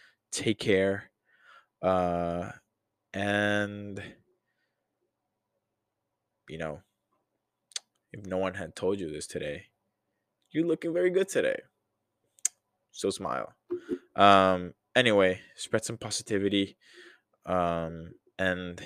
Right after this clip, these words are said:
you know, it's getting warmer outside, so enjoy it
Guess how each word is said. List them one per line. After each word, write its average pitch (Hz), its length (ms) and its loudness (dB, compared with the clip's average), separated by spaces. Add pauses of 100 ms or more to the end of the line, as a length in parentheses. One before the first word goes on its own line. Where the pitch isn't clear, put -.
(160)
you 90 80 -12
know, 85 100 -2
it's 82 100 -6
getting 92 320 0
warmer 95 320 0
outside, 90 680 -2
so 78 300 -2 (680)
enjoy 87 280 2
it 92 220 4